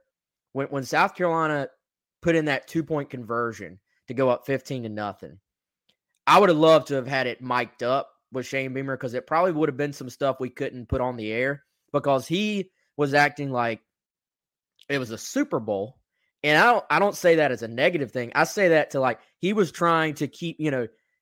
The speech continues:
let's, let's keep this energy going. And it kind of felt like the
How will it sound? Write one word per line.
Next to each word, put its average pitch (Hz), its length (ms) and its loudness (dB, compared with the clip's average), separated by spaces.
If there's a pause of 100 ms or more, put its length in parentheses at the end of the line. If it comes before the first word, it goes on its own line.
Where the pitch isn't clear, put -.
(260)
let's, 151 360 0
let's 160 240 0
keep - 240 -6
this 175 200 0
energy 151 380 -2
going. 120 680 -8
And 147 280 -4
it 151 160 -8
kind 185 300 0
of 269 180 -4
felt 170 260 2
like 147 440 -2 (1300)
the 139 180 -2